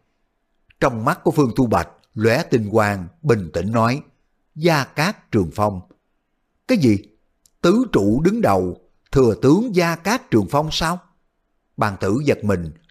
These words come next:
trong ánh mắt tràn đầy thần sắc. "Ngươi nói là Trác Phàm hắn?" Phương Thu Bạch gật đầu nhìn bàn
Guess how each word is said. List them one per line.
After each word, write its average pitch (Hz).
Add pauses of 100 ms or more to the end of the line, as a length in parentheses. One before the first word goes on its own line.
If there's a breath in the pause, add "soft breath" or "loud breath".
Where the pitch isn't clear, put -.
trong 113
ánh 135
mắt 220 (140)
tràn 98
đầy 90
thần 82
sắc. 135 (680)
"Ngươi 175
nói 170
là 151
Trác 202
Phàm 98
hắn?" 170 (720)
Phương 139
Thu 127
Bạch 95 (300)
gật 120
đầu 107
nhìn 101
bàn 95